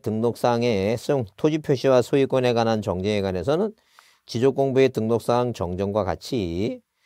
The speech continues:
소유자의 신청에 의해서 하거나 직권이 가능하죠. 자, 출시세. 그러나 다른 법령에 의한 부동산 종합공부의 등록사항은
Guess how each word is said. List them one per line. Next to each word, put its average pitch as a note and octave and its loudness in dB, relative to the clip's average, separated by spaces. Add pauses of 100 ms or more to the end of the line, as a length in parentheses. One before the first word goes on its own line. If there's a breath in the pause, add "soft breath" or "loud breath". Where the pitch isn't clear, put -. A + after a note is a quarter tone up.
(280)
소유자의 C#3+ 4
신청에 C#3 -4
의해서 A2 0
하거나 F2+ -2
직권이 - -4
가능하죠. A#2+ 2 (220)
자, E2+ -6
출시세. - -6
그러나 A#2+ 0 (380 soft breath)
다른 A#2 -2
법령에 C3+ 2
의한 C3 0
부동산 G#2+ -2
종합공부의 G#2+ 0
등록사항은 F#2+ -4